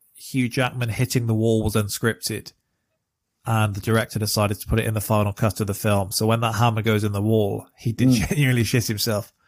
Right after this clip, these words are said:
Speaker 2: Oh, I fucking bet he did.
Speaker 1: <laughs>
Speaker 2: If for no
Speaker 1: That's
Speaker 2: other reason, the noise would be absolutely awful.
Speaker 1: My actual only <laughs> issue with this, um, with this film is there's a shot in this scene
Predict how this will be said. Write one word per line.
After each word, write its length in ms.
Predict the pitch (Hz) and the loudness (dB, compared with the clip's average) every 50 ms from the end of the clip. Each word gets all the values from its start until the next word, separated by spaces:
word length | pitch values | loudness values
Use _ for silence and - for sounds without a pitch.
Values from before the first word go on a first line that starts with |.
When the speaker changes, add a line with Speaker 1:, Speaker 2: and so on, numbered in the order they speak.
| _ _ _ _ _ - | _ _ _ _ _ -2
Speaker 2:
Oh, 160 | 185 139 143 | 0 2 2
I 40 | 170 | 0
fucking 320 | 170 - 190 185 - 196 202 | 0 0 -2 0 2 2 2
bet 140 | 220 214 254 | 2 2 2
he 60 | 262 | 2
did. 240 | 233 330 370 339 - _ | 2 2 0 0 -2 _
Speaker 1:
<laughs> 680 | - 101 87 - - - - - 160 143 - 170 - - - - _ _ _ - - - _ _ _ _ _ _ _ _ _ _ _ _ _ - | -6 -6 -6 -6 -10 -16 -2 -2 -2 0 0 -4 -6 -6 -8 -20 _ _ _ -20 -20 -20 _ _ _ _ _ _ _ _ _ _ _ _ _ -2
Speaker 2:
If 140 | - 165 - | -2 -2 0
for 80 | - 185 | 0 2
no 160 | 190 185 180 | 2 4 2
Speaker 1:
That's 120 | 143 127 | 2 2
Speaker 2:
other 100 | 127 120 | 2 2
reason, 300 | 123 123 123 123 139 139 | 4 2 2 2 2 2
the 100 | 139 139 | 2 4
noise 300 | 143 165 175 165 127 110 110 | 2 4 2 2 2 0 0
would 100 | 104 90 | -4 -2
be 80 | - 113 | 0 2
absolutely 480 | 123 123 117 - - - 151 139 147 175 | 2 2 0 -2 -2 0 0 2 2 2
awful. 300 | 202 170 160 - 175 - - _ _ _ _ _ _ _ | 2 2 0 -2 -6 -8 -8 _ _ _ _ _ _ _
Speaker 1:
My 320 | - 135 131 143 160 170 151 | -6 -2 0 2 2 4 2
actual 340 | 135 127 - - - 123 117 | 2 0 -2 -6 -4 -2 0
only 240 | 117 113 117 117 117 | 0 0 0 -2 -2
<laughs> 60 | 110 | -2
issue 400 | - - - - - - 220 160 - - | -4 -2 0 0 0 2 0 -2 0 0
with 220 | 151 139 131 127 | 0 0 0 0
this, 300 | 131 131 120 110 - - | -2 -2 -2 -2 -2 -2
um, 440 | 123 117 110 110 107 107 107 107 - | 0 0 0 0 0 -2 -4 -10 -6
with 140 | 120 117 110 | -6 -6 -4
this 140 | - 110 - | -4 -6 -6
film 400 | - 131 127 123 113 107 113 - _ _ - _ _ _ _ _ _ _ _ _ _ _ - | -2 0 0 0 0 -2 -4 -8 _ _ -20 _ _ _ _ _ _ _ _ _ _ _ -4
is 240 | 139 135 131 120 123 | 0 2 2 2 4
there's 220 | 131 127 127 117 | 2 2 2 2
a 60 | 120 | 0
shot 340 | 110 - - 175 160 - - | 0 0 2 2 0 0 0
in 140 | 139 127 123 | -4 -2 0
this 180 | 123 117 - - | 0 0 0 0
scene 540 | - - 135 131 127 120 117 107 101 107 | -2 2 2 2 2 0 -2 -6 -8 -10